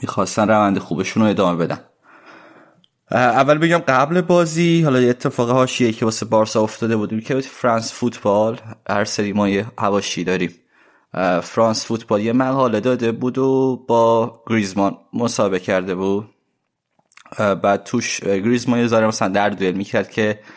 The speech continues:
هنوز با تیم و با بچه‌های تیم، اه، اینتگریت نشده. چی می‌شه این؟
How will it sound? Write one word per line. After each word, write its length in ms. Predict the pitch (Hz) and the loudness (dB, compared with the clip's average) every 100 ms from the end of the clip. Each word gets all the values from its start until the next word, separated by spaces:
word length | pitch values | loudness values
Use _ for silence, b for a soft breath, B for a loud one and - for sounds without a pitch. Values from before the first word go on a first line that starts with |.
| B B B | B B B
هنوز 440 | - 101 95 92 - | -4 -2 -2 -6 -2
با 300 | 101 104 101 | 0 0 -2
تیم 400 | - - 101 104 | -8 -6 -2 -2
و 120 | 101 | -2
با 140 | 104 | -4
بچه‌های 680 | - 92 90 - 95 90 92 | -8 -6 -6 -4 -4 -2 -4
تیم، 480 | 90 92 92 95 - _ _ _ - | -6 -6 -4 -4 -8 _ _ _ -8
اه، 200 | 95 87 | -6 -4
اینتگریت 800 | 101 90 - 95 - 90 82 - | -4 -6 -6 -8 -4 -4 -4 -4
نشده. 500 | 98 95 - - - - | -4 -4 -8 -8 -8 -8
چی 120 | - | -6
می‌شه 200 | 92 - | -6 -4
این؟ 220 | 107 117 | -2 -4